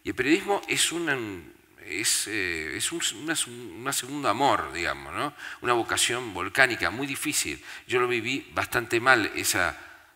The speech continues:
eh, esa tensión entre el periodismo y la literatura,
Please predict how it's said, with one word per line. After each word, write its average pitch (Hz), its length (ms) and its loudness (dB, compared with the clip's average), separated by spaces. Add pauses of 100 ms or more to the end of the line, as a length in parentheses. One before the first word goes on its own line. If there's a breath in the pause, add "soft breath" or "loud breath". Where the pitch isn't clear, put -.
(160)
eh, 71 640 -4 (480)
esa 104 500 2 (120)
tensión 107 640 2
entre 104 260 0
el 90 60 -2
periodismo 104 680 -2
y 90 100 -8
la 85 140 2
literatura, 87 760 0